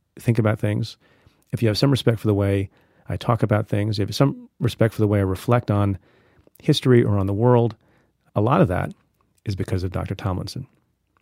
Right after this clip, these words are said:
So let me end by saying, if there's a teacher in the world who made a difference to you, you should let that teacher know.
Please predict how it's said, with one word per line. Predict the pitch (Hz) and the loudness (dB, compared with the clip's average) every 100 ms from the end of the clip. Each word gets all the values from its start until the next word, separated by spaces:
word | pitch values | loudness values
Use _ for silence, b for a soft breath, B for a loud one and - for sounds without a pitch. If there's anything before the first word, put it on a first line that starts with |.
| - | -4
So | 139 | 0
let | |
me | 156 | 4
end | 127 | 4
by | 104 | 4
saying, | - 101 95 - b b b b b - | 2 -2 -2 -8 b b b b b -2
if | 117 | 0
there's | 117 | 0
a | 110 | 0
teacher | - 175 139 | -2 0 2
in | |
the | 113 | 4
world | 107 107 | 4 2
who | 101 | 2
made | 98 | 0
a | |
difference | 98 98 101 | -2 -4 -6
to | - 95 | -6 -4
you, | 98 | -4
you | 113 | -4
should | 127 | -4
let | 127 | -2
that | 123 | -2
teacher | - 117 95 | -2 -2 -2
know. | 90 98 | -4 -8